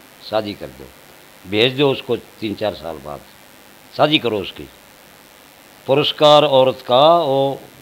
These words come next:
घना फैसला बता रहा था, इतना होना चाहिए। ये भी एक प्रकृति के अनुकूल बता रहा था वो, क्योंकि जब औरत चालीस साल की हो जाती है ना, उसने मर्द की इतनी ज़रूरत नहीं रहती।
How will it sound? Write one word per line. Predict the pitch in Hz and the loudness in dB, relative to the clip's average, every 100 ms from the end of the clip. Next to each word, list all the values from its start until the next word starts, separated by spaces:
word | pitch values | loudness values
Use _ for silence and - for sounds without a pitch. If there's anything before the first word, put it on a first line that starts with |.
| 95 - | -20 -8
घना | 95 131 | -2 -2
फैसला | 143 - 107 101 110 | -2 -8 -10 -4 -4
बता | 90 - 82 | -4 -8 -8
रहा | 78 69 | -8 -12
था, | 65 - - - - - - - - - - 117 | -20 -20 -20 -20 -20 -20 -20 -20 -20 -20 -14 -10
इतना | 113 139 | 0 2
होना | 120 98 101 | 2 0 -4
चाहिए। | 101 80 71 - - - - - - - - - - - - - - | -8 -14 -16 -20 -20 -20 -20 -20 -20 -20 -20 -20 -20 -20 -20 -20 -6
ये | 120 143 | -2 2
भी | 170 | 2
एक | 175 - | 2 0
प्रकृति | 156 156 120 143 | -4 -4 -4 -2
के | 127 | 0
अनुकूल | 135 131 120 113 | 0 0 -4 -6
बता | 104 104 95 | -6 -2 -2
रहा | 85 78 | -2 -4
था | 80 | -10
वो, | 71 - - - - - - - - - - - | -10 -16 -20 -20 -20 -20 -20 -20 -20 -20 -20 -12
क्योंकि | - 131 160 | -6 -2 0
जब | 143 151 139 | 0 2 4
औरत | 135 135 - - | 4 2 -6 -12
चालीस | - 123 123 - | -2 -2 -2 -4
साल | 113 110 | -4 -2
की | |
हो | 113 95 | -4 -4
जाती | 98 - 98 | -6 -6 -6
है | 117 | -6
ना, | 147 | -6
उसने | 107 123 | -6 -6
मर्द | 117 110 101 | -6 -8 -8
की | |
इतनी | 117 123 117 | -10 -8 -8
ज़रूरत | 104 101 92 | -8 -10 -8
नहीं | 131 | -4
रहती। | 139 85 78 | -4 -6 -10